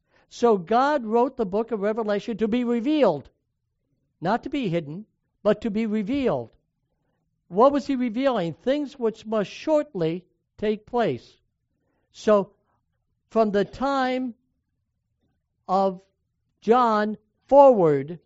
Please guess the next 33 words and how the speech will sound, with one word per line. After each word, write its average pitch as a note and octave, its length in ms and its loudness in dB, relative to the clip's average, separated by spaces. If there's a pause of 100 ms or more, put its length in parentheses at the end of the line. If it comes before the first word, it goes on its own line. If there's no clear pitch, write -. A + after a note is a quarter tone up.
the F3 80 -6
book G#3+ 220 -2
of G#3 100 -2
Revelation G#3+ 720 -2 (340)
is F3 220 -4
telling A#3 380 -2
us F#3 180 -4
things B3+ 360 -6
that A#3 160 -4
are A3 80 -4
coming G3+ 360 -6
upon F#3+ 340 -8
the F#3 180 -2
earth. C#3 240 -4 (880)
As F#3 240 -2
we A#3 120 0
look C4 280 -2
at G#3 240 -2
this E3+ 240 -6
book, C3+ 360 -6 (1500)
we G#3+ 160 -4
need B3+ 240 -4
to B3 120 -2
understand G#3+ 880 -4
what A3 320 -6
kind A3+ 320 -8
of G3+ 200 -6
people C3+ 560 -8 (440)
God A3 340 2
wants A3 320 -4
us A3+ 200 -6
to G#3+ 140 -6
be, F3 420 -6